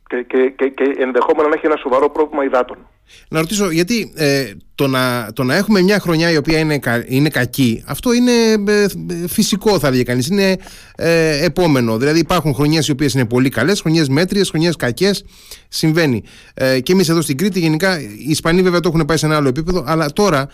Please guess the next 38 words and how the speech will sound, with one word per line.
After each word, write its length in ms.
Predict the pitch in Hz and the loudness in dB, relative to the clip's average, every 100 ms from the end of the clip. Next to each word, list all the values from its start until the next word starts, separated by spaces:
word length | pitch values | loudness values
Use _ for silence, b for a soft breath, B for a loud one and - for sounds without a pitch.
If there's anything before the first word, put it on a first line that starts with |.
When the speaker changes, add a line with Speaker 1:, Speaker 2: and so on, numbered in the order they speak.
| B B B | B B B
Speaker 2:
γιατί 440 | - 156 180 277 | -4 -2 2 2
έχουν 360 | 277 - 190 160 - | 2 2 0 -2 -6
αυτή 340 | 143 - 160 | -8 -4 -2
την 160 | 151 127 | -2 0
παρατεταμένη 1080 | 139 127 135 131 117 123 127 113 101 92 - | 0 0 -2 -2 0 2 2 0 -2 -4 -2
περίοδο; 760 | 120 113 120 113 101 104 95 - | 0 2 2 2 0 -2 -4 -8
Speaker 1:
Υπάρχουν 480 | - 131 - 190 120 | -4 -2 -2 -6 0
δύο 200 | 135 131 | 0 2
προβλήματα. 580 | 120 110 110 101 - | -2 -2 -6 -6 -10
Το 120 | - 113 | -2 0
ένα 200 | 135 - | 2 2
που 120 | 117 | 0
αγγίζει 400 | 110 120 117 117 | 0 -4 -6 -6
και 120 | - | -10
εμάς 420 | 104 104 117 - B B B B - | -6 -6 -6 -8 B B B B -8
ήταν 420 | 139 139 135 127 | -2 0 0 -2
η 40 | 113 | 0
ζέστη 300 | 131 135 - | 0 0 -10
του 200 | - 110 98 | -14 -8 -4
Μαΐου, 400 | 104 101 110 - _ | -4 -4 -10 -12 _
η 100 | - | -4
οποία 300 | 110 - 135 | -4 0 2
εμπόδισε 420 | 127 120 127 120 139 | 2 2 -2 -2 -4
την 160 | 131 | -4
ανθοφορία, 460 | 113 117 117 113 104 | -4 -2 0 0 -2
κάηκαν 400 | - 127 139 120 | 0 -2 0 -4
τα 80 | 117 | -2
άνθη. 260 | 104 - - _ _ _ _ _ _ _ _ 120 | -4 -6 -20 _ _ _ _ _ _ _ _ -14
Speaker 2:
Α, 40 | |
μάλιστα. 440 | 104 101 98 98 92 92 - - - | -10 -8 -10 -10 -14 -16 -18 -20 -2
Speaker 1:
Το 100 | 120 | 2
ένα, 280 | 123 - - _ _ _ _ 110 - | 2 -2 -12 _ _ _ _ -20 -20
που 100 | - | -16
στην 160 | 123 | -10
Ισπανία 400 | 120 - 110 123 | -6 -2 0 0
ήταν 220 | 120 120 | 0 -4
και 100 | 113 | -4
έντονο. 220 | 127 110 | -6 -6